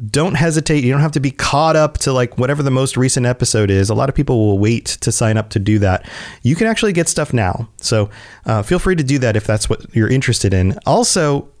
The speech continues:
our total is now up to eighty-eight patrons. Guys, you guys are amazing. Thank you so very much. And we've got some, uh, V I P patrons to shout out. We have Brad C,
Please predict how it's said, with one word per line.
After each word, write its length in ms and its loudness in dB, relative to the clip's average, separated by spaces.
our 440 2
total 520 0
is 220 0
now 200 2
up 240 -2
to 440 0
eighty-eight 640 0
patrons. 540 -2
Guys, 280 -2
you 80 2
guys 180 0
are 100 2
amazing. 380 0
Thank 220 -2
you 80 0
so 200 0
very 200 0
much. 280 -2
And 540 0
we've 220 0
got 260 0
some, 320 0
uh, 300 0
V 400 0
I 120 2
P 280 0
patrons 500 0
to 100 -2
shout 380 0
out. 260 2
We 60 2
have 220 0
Brad 440 2
C, 560 0